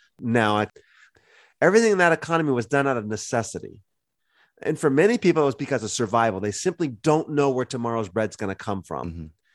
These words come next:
Speaker 1: And so if I give to you to help you out 'cause you don't have enough for, even for today,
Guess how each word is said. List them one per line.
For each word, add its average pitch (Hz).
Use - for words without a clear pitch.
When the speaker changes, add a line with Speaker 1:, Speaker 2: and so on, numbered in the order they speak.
Speaker 1:
And 135
so 147
if 139
I 135
give 156
to 135
you 120
to 135
help 147
you 160
out 120
'cause 117
you 147
don't 143
have 135
enough 127
for, 117
even 104
for 104
today, 120